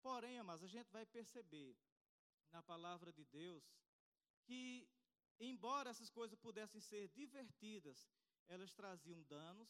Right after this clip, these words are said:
elas traziam consequência e elas nos levavam pra distante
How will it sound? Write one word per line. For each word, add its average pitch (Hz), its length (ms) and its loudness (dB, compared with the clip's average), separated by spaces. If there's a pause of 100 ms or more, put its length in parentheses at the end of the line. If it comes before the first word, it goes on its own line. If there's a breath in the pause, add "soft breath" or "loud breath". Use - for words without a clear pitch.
(140)
elas 160 160 -18
traziam 170 400 -4
consequência 160 840 -6 (300 soft breath)
e 147 100 -6
elas 170 260 -2
nos 196 220 -4
levavam 175 540 -2
pra 175 200 -4
distante 185 720 -6